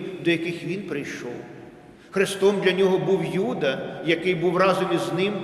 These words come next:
але його ж і зрадив. І скільки таких тягарів, суто людських тягарів, сам Христос ніс. І коли нам буде важко в житті, пригадаймо, що і Він це все випробував. І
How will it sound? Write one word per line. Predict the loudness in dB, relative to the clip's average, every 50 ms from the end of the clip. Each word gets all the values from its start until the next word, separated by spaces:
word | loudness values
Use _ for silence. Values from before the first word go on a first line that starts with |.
| -8 -4 0
але | 0 2 2 2
його | 2 2 0 0
ж | 0 -2
і | -4
зрадив. | -4 -2 -2 0 0 0 0 -2 -4 -6 -6 -8 -10 -10 -10 -12 -14 -14 -16 -16 -18 -18 -18 -20 -20 -18 -8 -6
І | -6 -6
скільки | -6 -4 -4 -2 -2 0 0 0 0
таких | 0 -2 -4 -2 -4 -4 -4 -6 -8 -12 -12 -10 -2 2
тягарів, | 2 4 4 4 2 2 0 0 -2 -2
суто | -2 -2 -2 0 0 0 0
людських | 0 0 -4 -6 -6 -6 -4 -6 -4 -4 -2
тягарів, | -2 0 0 0 0 0 -2 -2 -4 -6 -8 -10 -10
сам | -10 -4 0 0 2 2
Христос | 0 -2 -4 -4 -4 -6 -6 -6 -6 -6 -6 -8 -8 -8
ніс. | -8 -8 -10 -12 -14 -14 -16 -18 -18 -18 -20 -20 -20 -20 -20 -20 -20 -20 -20 -18 -14
І | -12 -8
коли | -2 0 0 0
нам | 0 -2 -4 -2
буде | -2 -2 -2 -2
важко | -2 0 2 2 2 0 -2 -4 -4 -4
в | -6
житті, | -6 -8 -10 -10 -12 -12 -10 -8 -8 -8 -8 -8 -12 -14 -14 -14 -10 -6
пригадаймо, | -4 -2 0 0 0 0 0 0 0 0 -2 -2 -4 -4 -6 -10 -10 -10 -10 -10 -8 -6
що | -4 -2 -2 -2 -4 -6 -10 -12 -8
і | -6
Він | -6 -6 -6 -6 -6 -8 -8 -8 -8
це | -8 -8
все | -8 -8 -8 -8 -6
випробував. | -6 -6 -8 -8 -10 -12 -12 -12 -12 -12 -14 -14 -14 -16 -20 -20 -20 -20 -20 -20 -20 -20 -18 -12 -6
І | -2 -2 -2 -2